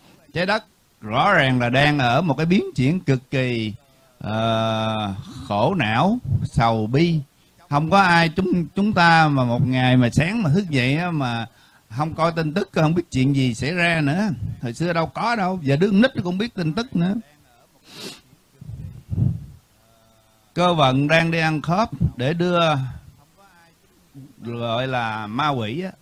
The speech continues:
tà đó, thiên ma đó, đi vào ngõ cụt.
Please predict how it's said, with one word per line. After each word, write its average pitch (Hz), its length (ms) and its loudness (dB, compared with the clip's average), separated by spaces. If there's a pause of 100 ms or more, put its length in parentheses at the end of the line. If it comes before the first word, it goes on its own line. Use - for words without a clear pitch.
(120)
tà 113 420 -2
đó, 147 80 -16 (420)
thiên 147 280 0
ma 147 220 -2
đó, 160 120 -8 (1500)
đi 139 180 0
vào 127 240 0
ngõ 107 200 -4
cụt. 107 220 -8